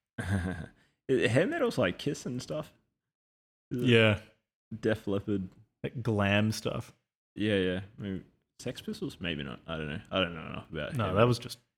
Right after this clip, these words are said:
Speaker 2: punk.
Speaker 1: That was just punk, yeah. Um, imagine the hair metal bands of the eighties <laughs> as a second generation Trans Am on fire. It's full of naked women and is outrunning the police. A solid decade of non-stop masculine terror until bands like Nirvana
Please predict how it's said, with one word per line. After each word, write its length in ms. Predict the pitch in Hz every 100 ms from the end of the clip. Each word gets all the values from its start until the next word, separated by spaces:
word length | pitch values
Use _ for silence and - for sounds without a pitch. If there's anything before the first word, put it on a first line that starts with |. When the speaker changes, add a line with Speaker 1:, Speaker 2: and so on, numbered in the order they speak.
| _ _ -
Speaker 2:
punk. 220 | 107 113
Speaker 1:
That 80 | 90
was 100 | 78
just 260 | - 82 -
punk, 280 | - 76 -
yeah. 180 | - - - _ _ -
Um, 420 | 98 98 95 92 - - - _
imagine 360 | 123 131 151 175
the 80 | 135
hair 200 | 110 117
metal 220 | 117 110
bands 500 | 98 92 95 95 95
of 80 | 87
the 120 | 95
eighties 520 | 80 104 107 92 87 -
<laughs> 340 | - - -
as 380 | 151 120 104 104
a 60 | 104
second 380 | - 117 127
generation 680 | 110 110 101 92 98 101 92
Trans 480 | - 104 104 107 107 90
Am 280 | 90 90
on 120 | 82 80
fire. 400 | - 82 73 -
It's 160 | 95
full 180 | - 139
of 80 | 117
naked 360 | 110 104 - 92
women 300 | 98 87 73
and 160 | 82
is 120 | 82 -
outrunning 440 | 92 85 85 87 80
the 60 |
police. 420 | 78 - 82 69 - - - -
A 60 | -
solid 340 | - 131 131
decade 340 | 120 113 107 98
of 80 | 98
non-stop 680 | 104 113 117 - 113 -
masculine 680 | 90 101 101 - - 117 107
terror 480 | 104 110 101 82 73
until 260 | 101 98 110
bands 420 | 98 101 107 110
like 160 | 92 -
Nirvana 460 | 92 95 92 104